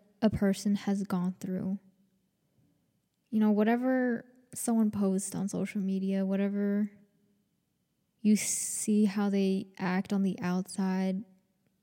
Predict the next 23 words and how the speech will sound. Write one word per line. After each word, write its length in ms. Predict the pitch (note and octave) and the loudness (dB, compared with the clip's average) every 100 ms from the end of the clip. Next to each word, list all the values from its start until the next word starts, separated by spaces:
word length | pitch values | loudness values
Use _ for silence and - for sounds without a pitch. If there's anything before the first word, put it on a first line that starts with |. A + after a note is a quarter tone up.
| _ _ _ | _ _ _
you 320 | G#3+ G3+ F#3+ | -8 -2 0
don't 260 | F#3+ F#3+ F#3+ | 0 0 -2
know 360 | G3 F#3+ F#3 F#3 | 0 0 0 0
what 360 | F3+ F3+ F#3 | 0 -2 -2
they've 160 | G#3+ A3+ | -2 -4
gone 240 | B3 B3+ | -2 -4
through. 140 | B3 C4+ | -2 -2
You 100 | A#3+ | 0
don't 120 | A3+ | 0
know 60 | |
what 160 | A3+ A3+ | 0 -2
traumas 520 | - A3+ A3 G3 G3 | -2 0 2 0 -2
they 280 | G3 F#3+ F#3+ | -4 -2 -2
have. 460 | - - F#3 - F#3+ - _ _ _ _ - | -6 -6 -4 -4 -8 -10 _ _ _ _ -4
And 100 | A3 | -2
so 80 | G#3 | 0
that's 220 | A3 - | -2 0
why 200 | A#3 A3+ | 0 2
I 120 | A3 | 2
think 180 | A3 G#3+ | 0 -2
it's 100 | G#3 | 0
very 220 | G3+ G3+ | 2 4
important 580 | G3+ G3+ G3+ G3 G3 | 2 2 0 2 0